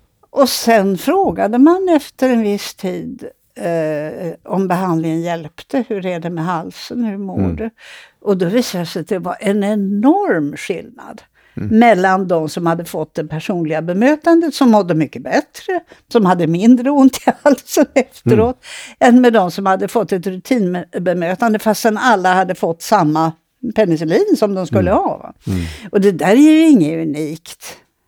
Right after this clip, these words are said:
Speaker 1: Den, men han har gjort det så väldigt tydligt för
Speaker 2: Mm.
Speaker 1: men det är ju inte något ex-, eh, unikt experiment att man gör så. Alltså att,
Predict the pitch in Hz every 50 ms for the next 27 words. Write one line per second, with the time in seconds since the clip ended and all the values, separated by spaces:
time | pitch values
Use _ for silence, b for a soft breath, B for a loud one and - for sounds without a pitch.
0 | _ _ _ _ 277 - 185 185 180 165 170 175 175 175 170 175 190 208 214 214
1 | 208 185 185 180 180 - 175 175 170 170 175 170 160 151 147 160 - - - -
2 | _ - - 233 196 160 170 - _ - 277 240 - - 156 135 - - 165 170
3 | 170 170 185 185 185 196 202 202 190 170 151 - 196 208 269 302 - - 196 185
4 | - _ - - - _ - 190 185 190 190 190 196 185 185 185 170 160 160 -
5 | - 165 160 - - - 165 160 170 202 214 202 - 190 165 175 190 196 226 311
6 | 311 208 - - - - - B B B B B B B B B - 170 170 208
7 | 180 175 170 170 -